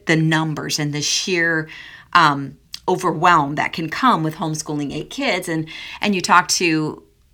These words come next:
another mom, and you, those moms don't know your children like you do, and they don't know your children like your husband does. So I would go to my husband. Now, even though he wasn't involved in the day-to-day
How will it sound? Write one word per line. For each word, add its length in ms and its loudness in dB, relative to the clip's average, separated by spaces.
another 360 4
mom, 360 6
and 120 -4
you, 300 -6
those 680 -6
moms 260 4
don't 340 -6
know 600 -2
your 200 -2
children 720 -6
like 280 -4
you 100 -2
do, 220 -4
and 180 -4
they 100 -2
don't 220 -4
know 720 0
your 160 -4
children 440 -6
like 220 -12
your 100 -12
husband 580 -8
does. 260 -14
So 360 -2
I 140 2
would 180 -2
go 140 -2
to 80 -4
my 160 -4
husband. 600 -6
Now, 220 0
even 280 0
though 140 4
he 180 -6
wasn't 380 -2
involved 600 -4
in 140 -2
the 100 -2
day-to-day 840 -4